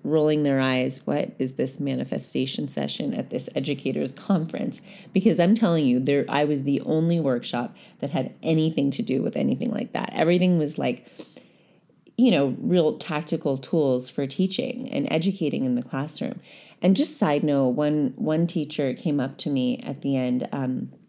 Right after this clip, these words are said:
this guy, he was actually the band teacher, and he was like, "I just wanted to share something." This was after, by the way, a long line of teachers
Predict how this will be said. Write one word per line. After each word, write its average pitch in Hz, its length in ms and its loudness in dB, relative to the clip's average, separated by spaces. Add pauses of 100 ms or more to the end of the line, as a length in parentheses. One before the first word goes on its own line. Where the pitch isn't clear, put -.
(500)
this 175 200 0
guy, 139 280 0
he 143 140 -2
was 139 140 -2
actually 143 280 -2
the 147 100 -2
band 143 320 -2
teacher, 135 460 -6 (640)
and 143 540 0 (200)
he 156 800 0 (180)
was 156 260 0
like, 147 280 -4
"I 156 60 0
just 156 260 -4
wanted 208 300 4
to - 420 -2
share 143 300 -2
something." 139 420 -2
This 165 180 0
was 180 140 2
after, 147 480 -2
by 143 240 0
the 143 140 -2
way, 143 380 -4 (380)
a 165 60 4
long 151 720 2
line 147 520 0
of 135 120 -4
teachers 143 580 -6